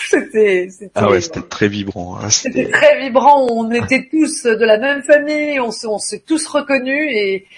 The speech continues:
Speaker 1: et on savait que voilà, c'était cet instant précis, euh, on était là pour cet instant précis. C'était, c'était magnifique.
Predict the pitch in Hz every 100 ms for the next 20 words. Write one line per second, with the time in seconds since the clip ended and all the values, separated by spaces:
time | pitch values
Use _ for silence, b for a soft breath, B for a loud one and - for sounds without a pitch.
0 | B - 196 196 - 226 233 - 180 208
1 | 226 190 - 190 - 214 220 214 - 202
2 | - 196 - 226 240 202 180 - 196 196
3 | 214 214 240 247 - 269 - 226 214 202
4 | - 190 - 190 - 175 _ B B -
5 | - - 165 151 151 156 - 175 175 165
6 | - - -